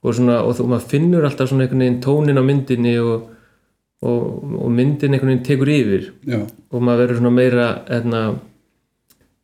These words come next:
Speaker 1: eh, og maður er svona alltaf að vonast til að hún svona einhvern veginn kemur manni á óvart og,
Speaker 2: Mhm.
Speaker 1: og þú veist, og mér finnst það meira þannig núna hjá mér, sko.
Speaker 2: Já.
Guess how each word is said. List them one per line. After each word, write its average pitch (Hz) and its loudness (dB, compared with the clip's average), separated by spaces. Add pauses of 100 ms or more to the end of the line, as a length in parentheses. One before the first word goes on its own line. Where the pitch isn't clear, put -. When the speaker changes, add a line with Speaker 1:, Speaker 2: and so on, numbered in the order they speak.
(120)
Speaker 1:
eh, 123 -4
og - -4
maður 123 0
er 117 0
svona 127 2
alltaf 127 0
að 120 0
vonast 135 0
til 131 0
að 123 2
hún 123 0
svona 123 2
einhvern 120 0
veginn 120 -2
kemur 123 0
manni 117 2
á 120 4
óvart 113 -2
og, 110 -2
Speaker 2:
Mhm. 104 -4 (160)
Speaker 1:
og - -10
þú 117 -4
veist, - -10
og 110 -4
mér 123 0
finnst 123 -2
það 123 2
meira 143 2
þannig 147 2
núna 135 2
hjá 117 0
mér, 117 0
sko. 113 -10
Speaker 2:
Já. 104 -2